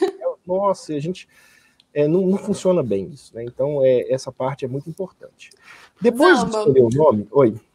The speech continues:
Speaker 1: Pode
Speaker 2: Logo
Speaker 1: falar.
Speaker 2: de cara, eu queria te fazer uma pergunta primeiro.
Speaker 1: Claro.
Speaker 2: Ahn, a gente vive um cenário hoje de muitos parceiros, é, muitos produtores de conteúdo que têm focado nas redes sociais. Eu te conheço, a Lara te conhece, a gente sabe que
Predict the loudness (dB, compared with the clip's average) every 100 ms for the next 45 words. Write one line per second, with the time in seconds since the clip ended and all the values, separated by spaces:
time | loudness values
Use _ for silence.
0 | _ 2 4 6 4 2 0 0 0 -4
1 | -8 -10 -8 -8 -8 -12 -10 -10 -10 -12
2 | -12 -12 -12 -10 -8 -10 -12 -14 -20 _
3 | -20 _ 0 2 4 2 0 -4 -10 -8
4 | -8 -6 -8 -8 -8 -10 -8 -8 -6 -6
5 | -6 -6 -6 -6 -6 -10 -10 -10 -12 -12
6 | -12 -14 -16 _ _ -6 -6 -6 -10 -10
7 | -8 -8 -6 -6 -6 -10 -10 -10 -10 -12
8 | -10 -10 -6 -8 -8 -14 -8 -4 -4 -6
9 | -8 -10 -8 -6 -4 -2 -2 2 0 0
10 | -4 -6 -6 -6 -2 -2 -2 -6 -2 -2
11 | -2 -8 -8 -6 -6 -6 -4 -2 -2 -4
12 | -8 -16 -16 -14 -14 -16 -16 -12 -10 -10
13 | -10